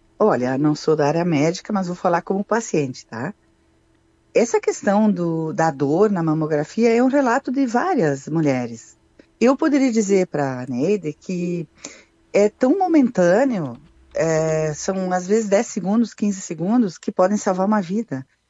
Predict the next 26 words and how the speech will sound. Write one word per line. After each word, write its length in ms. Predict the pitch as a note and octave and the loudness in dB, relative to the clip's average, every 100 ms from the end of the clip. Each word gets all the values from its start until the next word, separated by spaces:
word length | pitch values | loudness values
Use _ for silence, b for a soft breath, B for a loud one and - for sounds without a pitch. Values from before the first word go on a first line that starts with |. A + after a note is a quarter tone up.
| _ - | _ -16
porque 220 | F3+ A3+ | -4 -2
o 40 | |
câncer 380 | - G3+ A3+ A3+ | 2 2 2 2
é 60 | G#3+ | 2
uma 120 | G3+ | 2
dor 200 | F#3 G#3 | 2 2
muito 240 | G3+ B3 | 2 2
maior 340 | C4+ G3 D#3 D3+ | 2 2 2 0
do 120 | C3+ | -6
que 140 | - | -10
isso. 340 | A2+ C#3+ - - _ _ _ _ B B B B - | -12 -12 -20 -20 _ _ _ _ B B B B -10
E 80 | G3 | 0
com 140 | C#4 | 4
relação 540 | E4+ G4+ F4+ A#3+ A#3 | 6 4 2 2 4
a 180 | A3 F#3+ | 4 2
apertar, 560 | F3 G#3 F3+ - E3 F#3 | 0 0 0 0 0 0
pode 380 | - F3 F#3+ F3+ | 2 2 2 -2
transform-, 540 | - E3+ - D#3+ C#3+ _ _ | -6 -10 -8 -6 -6 _ _
transmitir? 600 | E3 E3 D#3 D3+ - A3+ | 0 0 -2 -8 -2 0
Não. 360 | G#3 F3+ D#3 C3 _ _ _ _ - | 2 4 2 0 _ _ _ _ -10
Não. 240 | F3+ B2 _ _ _ _ _ - | -4 -4 _ _ _ _ _ -12
A 80 | C#3+ | -10
literatura 540 | D3+ E3+ E3 - G3+ | -2 0 0 0 0
médica 420 | E3+ F3 F#3+ - | 2 0 0 -4
toda 440 | F#3 D#3+ E3 G3+ G3 | -4 -2 2 2 2
vai, 300 | F3+ F3 | 0 -2